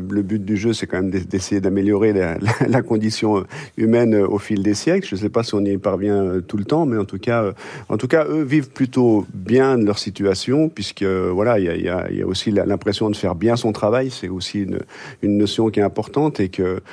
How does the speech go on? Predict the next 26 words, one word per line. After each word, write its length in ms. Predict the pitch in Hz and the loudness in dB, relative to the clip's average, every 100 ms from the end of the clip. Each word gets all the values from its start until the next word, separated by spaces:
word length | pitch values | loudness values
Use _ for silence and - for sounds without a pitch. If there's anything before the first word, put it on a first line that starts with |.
| 123 107 | -18 -6
et 140 | 90 98 | -4 -2
c'est 140 | - | 0
pas 120 | 131 | 0
forcément 440 | 123 117 123 117 117 | -2 -2 0 2 0
le 60 | |
cas 200 | 104 120 | 2 0
chez 160 | 117 98 | 0 -4
tous 160 | - | 0
les 160 | 123 113 | 2 4
agriculteurs 560 | 104 107 107 98 110 101 | 2 0 -2 0 2 2
en 80 | |
France, 320 | 98 156 160 - | 0 0 -2 -2
parce 220 | 92 - | -6 -2
qu'effectivement, 800 | 98 92 87 87 95 104 135 104 | 0 0 -2 -6 -4 0 2 2
il 120 | 92 | -2
faut 160 | - 98 | 0 -2
être 140 | 87 | -2
compétitif, 760 | 104 101 87 101 92 131 123 | -6 -4 -4 -6 -4 -4 -4
il 80 | - | -8
faut 160 | 95 95 | -4 -4
se 100 | 87 | 0
battre, 280 | 117 123 98 | 0 2 -2
et 40 | |
donc, 220 | 98 98 | -2 0
du 140 | 98 98 | -2 -2
coup, 240 | 117 | 0